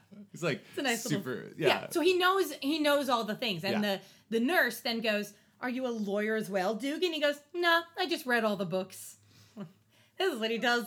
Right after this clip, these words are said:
Speaker 2: when he's not busy being, going through med school. He
Speaker 1: Right.
Speaker 2: also read all of the law books
Speaker 1: Yeah.
Speaker 2: as well.
Speaker 1: So then, uh,
Speaker 2: <clears throat>
Speaker 1: Nurse Blondie is like,
Speaker 2: Yeah,
Speaker 1: "Oh,
Speaker 2: who
Speaker 1: we have a few free minutes. Will you, will you walk over here with me?"
Speaker 2: Yeah, and I, yeah, again, I didn't catch her name, but she's Nurse Blondie.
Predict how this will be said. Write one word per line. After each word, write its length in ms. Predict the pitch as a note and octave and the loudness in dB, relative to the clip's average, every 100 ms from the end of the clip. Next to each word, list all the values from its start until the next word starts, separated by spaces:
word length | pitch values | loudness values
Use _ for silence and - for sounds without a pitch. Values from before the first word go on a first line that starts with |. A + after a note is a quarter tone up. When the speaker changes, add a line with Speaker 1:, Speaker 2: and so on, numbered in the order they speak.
| - | -6
Speaker 2:
when 140 | C4+ C4 | -2 0
he's 160 | A3+ | 0
not 260 | A3 A#3+ A#3+ - - F#3+ | -2 0 0 -2 -14 -6
busy 360 | F3 B3+ C4+ | -2 -2 -2
being, 460 | A3 A#3+ A#3 A3+ G#3 | -4 -2 0 -2 -2
going 180 | B3+ B3 | -2 -2
through 120 | C#4+ | -2
med 280 | C4+ D4 A#3 | 0 2 0
school. 280 | G3+ G#3+ F3+ | -2 -4 -4
He 120 | C#4 | -2
Speaker 1:
Right. 120 | B3+ | 0
Speaker 2:
also 240 | C4+ B3+ A3+ | 0 -2 0
read 180 | A3 | 2
all 200 | A3 G#3 | 2 2
of 180 | G3+ F#3 | 0 -4
the 80 | G#3+ | -8
law 260 | A#3+ B3+ G3 | -4 -2 -2
books 180 | D#3 | -2
Speaker 1:
Yeah. 120 | D3 - | -2 -4
Speaker 2:
as 140 | F3 | -6
well. 320 | E3 C3 C3+ - - - - - _ | -6 -8 -10 -20 -20 -20 -20 -20 _
Speaker 1:
So 180 | - D#3+ | 0 2
then, 320 | E3 E3+ E3+ | 2 2 0
uh, 420 | C3 C3+ B2 A#2 | 2 2 2 -2
Speaker 2:
<clears throat> 40 | B2 | -6
Speaker 1:
Nurse 240 | B2+ C3+ | -6 -6
Blondie 540 | G2 A2+ A2 A2+ G#2 F#2+ | -4 -2 0 -2 -2 -4
is 180 | G2+ | -6
like, 160 | G2+ F#2 | -4 0
Speaker 2:
Yeah, 220 | - E3+ - _ | 2 0 -6 _
Speaker 1:
"Oh, 40 | A3+ | 0
Speaker 2:
who 140 | C4 B3+ | 2 2
Speaker 1:
we 40 | |
have 240 | E3 E3+ F#3+ | 0 -2 -2
a 60 | |
few 220 | E3 D3+ A#2+ | -4 -6 -8
free 240 | - A#2 | -6 -4
minutes. 400 | G#2 G2 F2+ - | -2 -4 -8 -10
Will 80 | A#2 | -8
you, 240 | A#2+ A#2+ | -6 -8
will 140 | A2 A#2+ | -6 -6
you 100 | B2 | -4
walk 320 | A#2 A#2+ C3 | -4 -4 -8
over 160 | B2 | -10
here 200 | B2+ C3 | -10 -8
with 160 | C3 C3+ | -8 -8
me?" 300 | C#3+ C#3+ C#3+ - | -8 -8 -10 -6
Speaker 2:
Yeah, 360 | B3 C4 E3+ - - | 0 2 0 -6 -6
and 260 | D4 C4 - _ _ - - - _ - | -4 -4 -8 _ _ -20 -20 -20 _ -2
I, 180 | B3+ C4 | 0 0
yeah, 160 | A#3 F#3+ | -2 -2
again, 300 | A3+ B3 G#3+ | 2 2 2
I 60 | A#3 | 0
didn't 220 | D4+ C#4+ | -2 -2
catch 240 | A#3+ B3 - | -2 -2 -2
her 100 | A3 | -4
name, 240 | G3 F#3+ | -2 -2
but 160 | G3 F#3+ | -4 -4
she's 200 | C4+ A3+ | -4 -2
Nurse 180 | A3+ G#3+ | -4 -6
Blondie. 540 | F3+ D3+ D3+ D3 D#3 | -8 -8 -8 -10 -12